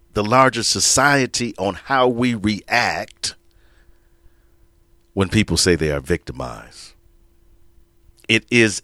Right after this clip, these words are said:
a chance to educate ourselves, to meditate on this for a moment. We don't do enough reading.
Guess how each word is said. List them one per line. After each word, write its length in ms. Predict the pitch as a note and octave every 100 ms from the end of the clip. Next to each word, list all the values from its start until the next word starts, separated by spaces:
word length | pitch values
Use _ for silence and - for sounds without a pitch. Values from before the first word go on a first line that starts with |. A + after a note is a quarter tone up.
| -
a 380 | G2 E2+ D#2+ C#2+ _ _ _ _ _ _ _ _
chance 1080 | - - C3+ C3+ F2 D2+ F2 - - - - - _ _ _ - _ _ _ _ _ _ _ _ _ _ _
to 180 | G2 F#2+
educate 680 | F#2+ E2 - D#2+ B1+ - - _ -
ourselves, 960 | C2+ - - C2 A1 G1+ - - - _ _ _ _ _ _ - _ _ _ _ _ _
to 380 | G2+ F2+ D2+ C#2 _ _ _ _ _ _
meditate 640 | F2 G2 F#2 - F2 D2
on 180 | C#2 C2
this 420 | C2+ B1+ - - -
for 240 | - C#2
a 20 |
moment. 520 | B1+ C2+ - - _ _ _ _ _ _ _ _ _ _ _ _ _ _ _ _ _ _ _
We 140 | F2+ D3
don't 220 | C3 F2
do 180 | G#2+ F#2+
enough 320 | E2+ F2 D#2+
reading. 460 | F2+ A2 A2+ C3